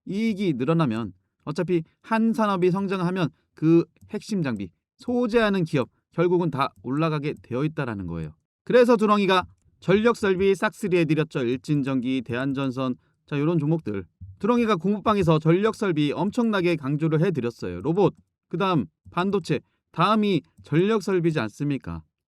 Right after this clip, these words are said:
이거 정말 몇 번이나 말씀을 드렸어요. 그리고 대한전선 같은 경우는 시월 삼십 일에 잠정 실적 발표가 있었죠. 자, 근데 본-, 보세요. 분봉상 급한 머저리들,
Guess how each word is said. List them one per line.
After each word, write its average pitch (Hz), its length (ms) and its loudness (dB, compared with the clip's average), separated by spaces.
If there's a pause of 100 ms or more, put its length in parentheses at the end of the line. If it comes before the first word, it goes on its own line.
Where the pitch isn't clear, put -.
(100)
이거 196 160 2
정말 190 380 2
몇 160 300 0
번이나 220 420 2
말씀을 165 540 0
드렸어요. 120 440 -4
그리고 151 200 -2
대한전선 170 580 -2
같은 156 240 -2
경우는 135 400 -2 (300)
시월 240 380 2
삼십 233 360 0
일에 165 220 4 (360)
잠정 196 340 2
실적 220 340 -2
발표가 170 320 -2
있었죠. 131 400 -6 (340)
자, - 80 -4
근데 160 180 4
본-, 147 300 -2
보세요. 127 380 -2
분봉상 202 760 2 (340)
급한 226 540 2
머저리들, 190 640 4